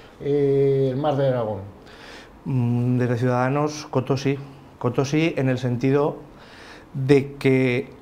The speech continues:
Speaker 2: va a ser un impulso fundamental al desarrollo tanto de la pesca, como a su protección, como al desarrollo del turismo. No tenemos que olvidar que el pescador que viene, eh, no viene solo,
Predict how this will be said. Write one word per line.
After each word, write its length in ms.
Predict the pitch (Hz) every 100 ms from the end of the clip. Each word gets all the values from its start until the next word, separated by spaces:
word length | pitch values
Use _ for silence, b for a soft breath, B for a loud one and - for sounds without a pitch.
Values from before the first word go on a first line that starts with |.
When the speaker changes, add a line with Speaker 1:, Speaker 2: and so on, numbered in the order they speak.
| 135
Speaker 2:
va 60 |
a 40 | 131
ser 120 | 143
un 140 | 143
impulso 420 | 139 135 143 131 151
fundamental 840 | 143 135 131 123 139 143 151 156 -
al 180 | 127 120
desarrollo 500 | 117 120 123 135 123
tanto 300 | 117 110 113
de 80 | 110
la 140 | 113
pesca, 420 | 139 - 175 185 - B B -
como 180 | 135 131
a 40 |
su 120 | 131
protección, 600 | 120 117 120 - 151 202 B B B -
como 180 | 127
al 60 | 123
desarrollo 400 | 120 120 117 131
del 120 | 143
turismo. 460 | 135 131 139 120 107 B B -
No 240 | 131 127
tenemos 340 | 127 139 135 131
que 100 | 143
olvidar 440 | 135 135 139 151 - - - -
que 100 | -
el 100 | 117
pescador 500 | 104 113 - 120 123
que 120 | 139
viene, 420 | 135 139 151 165 - B B B B -
eh, 420 | 123 123 120 120
no 100 | 127
viene 180 | 120 110
solo, 280 | 170 151